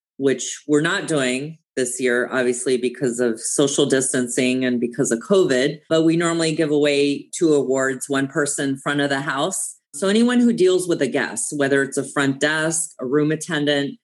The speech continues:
a valet person, and then we also do the back of the house, because a lot of people, when you go to a hotel, you don't know the dishwasher who's cleaning your dishes.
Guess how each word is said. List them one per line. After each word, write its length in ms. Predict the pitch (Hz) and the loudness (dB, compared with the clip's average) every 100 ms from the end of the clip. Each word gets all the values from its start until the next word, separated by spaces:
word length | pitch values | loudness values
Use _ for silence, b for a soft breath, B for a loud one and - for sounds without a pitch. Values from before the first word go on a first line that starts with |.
| _ - | _ -6
a 80 | |
valet 420 | 127 123 135 156 156 | -2 0 2 2 2
person, 840 | - 147 143 - 139 135 139 139 _ - | 0 0 0 -2 0 0 -2 -8 _ -6
and 140 | 151 185 | 0 2
then 100 | 208 | 2
we 100 | 202 | 2
also 280 | 202 214 | 2 2
do 260 | 185 175 180 | 2 4 4
the 120 | 151 | 2
back 260 | 143 151 - | 0 -2 -2
of 80 | 131 | -2
the 80 | |
house, 500 | 117 - - - - - | -2 -6 -10 -12 -14 -10
because 320 | 143 139 160 | -10 -6 -4
a 60 | 180 | 0
lot 180 | 202 220 | 2 0
of 100 | 220 | -2
people, 480 | 220 - 196 185 | -4 -2 0 2
when 140 | 165 165 | 0 -2
you 100 | 165 | 0
go 160 | 180 | 2
to 140 | 190 208 | 2 2
a 40 | |
hotel, 760 | 185 170 - 151 135 151 185 - _ _ _ _ - | 0 -2 -2 -2 0 -2 -4 -12 _ _ _ _ -4
you 140 | 175 | 0
don't 200 | 196 196 | 2 2
know 140 | 165 165 | 2 2
the 140 | 151 | 2
dishwasher 760 | 147 139 143 123 123 123 113 | 2 0 -2 -2 -2 -2 -2
who's 280 | 123 135 117 | -2 -4 -4
cleaning 300 | - 123 123 | -4 -2 0
your 140 | 113 110 | 0 0
dishes. 600 | 107 113 - - - | -2 -4 -8 -12 -16